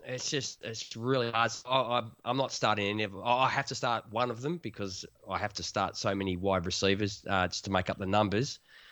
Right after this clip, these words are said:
Um, and on the other side of the ball, uh, the Texans, isn't, like, Hopkins, isn't he, like, sporting, like, five injuries at the moment?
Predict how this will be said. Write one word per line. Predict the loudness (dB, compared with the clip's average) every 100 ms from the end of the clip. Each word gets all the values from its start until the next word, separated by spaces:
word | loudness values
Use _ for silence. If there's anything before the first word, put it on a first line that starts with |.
| -20 -10 0
Um, | 4 6 8 8 8 6 4 0 2
and | 4
on | 4
the | 4
other | 2 0
side | 0 0 0
of |
the | -2
ball, | -2 2 4 4 0 -6 _ -6
uh, | 0 2 2
the | 0
Texans, | -2 0 2 2 -2 -4 _ -20 -20 -8 0
isn't, | 2 2 4
like, | 4 4
Hopkins, | 0 -2 0 -8 -6
isn't | -4 -2
he, | -2
like, | 2 0 0
sporting, | -10 -10 -2 2 4 2
like, | 0 -2
five | -2 2 4
injuries | 2 0 -2 -2
at | -2
the |
moment? | 2 4 4 0